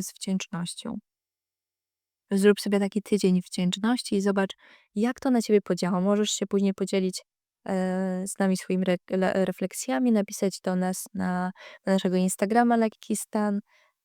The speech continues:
i oczywiście kontynuować to dalej, tak? Żeby, żeby, żeby to było twoją praktyką. Żeby to było jakimś elementem twojego życia. Także bardzo ci dziękuję za dzisiaj, za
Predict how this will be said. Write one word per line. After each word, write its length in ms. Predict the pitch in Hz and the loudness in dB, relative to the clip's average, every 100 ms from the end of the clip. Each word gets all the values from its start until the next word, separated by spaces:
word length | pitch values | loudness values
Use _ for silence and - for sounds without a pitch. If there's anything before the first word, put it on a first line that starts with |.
| _ - | _ -6
i 120 | 208 | -2
oczywiście 420 | 208 - 185 - | -2 -2 -4 -2
kontynuować 640 | - 190 202 202 170 - - - | 0 2 6 6 4 0 -6 0
to 100 | 196 | 4
dalej, 380 | 233 202 185 - | 6 4 0 -4
tak? 280 | 196 214 226 | -2 0 -2
Żeby, 640 | - 190 190 190 185 185 - 190 | -4 -4 0 0 2 0 -4 -6
żeby, 300 | 185 180 175 | -6 -6 -4
żeby 200 | 180 180 | -4 -4
to 260 | - 190 180 | -2 -2 -2
było 180 | 185 180 | -4 -6
twoją 260 | - 180 175 | -6 -4 -4
praktyką. 640 | - 175 - 170 - 175 202 _ _ _ _ _ _ _ _ _ _ - | -4 -8 -8 -16 -10 -8 -8 _ _ _ _ _ _ _ _ _ _ -6
Żeby 180 | 196 190 | -4 0
to 120 | 196 | 2
było 180 | 196 196 | 6 6
jakimś 260 | 190 196 - | 6 4 2
elementem 520 | 196 196 190 190 190 | 2 4 4 2 0
twojego 400 | 185 180 175 180 | -2 -4 -4 -6
życia. 340 | 175 - - 196 _ _ _ _ _ _ _ _ _ _ _ _ _ _ - | -12 -14 -14 -16 _ _ _ _ _ _ _ _ _ _ _ _ _ _ -2
Także 180 | 196 190 | 2 2
bardzo 240 | 240 277 | 2 0
ci 140 | 262 208 | 0 2
dziękuję 380 | 214 208 196 196 | 2 4 2 2
za 160 | 180 | 0
dzisiaj, 580 | 185 226 - 196 196 196 | -2 -2 0 2 4 2
za 500 | - 185 185 196 | -2 -2 0 0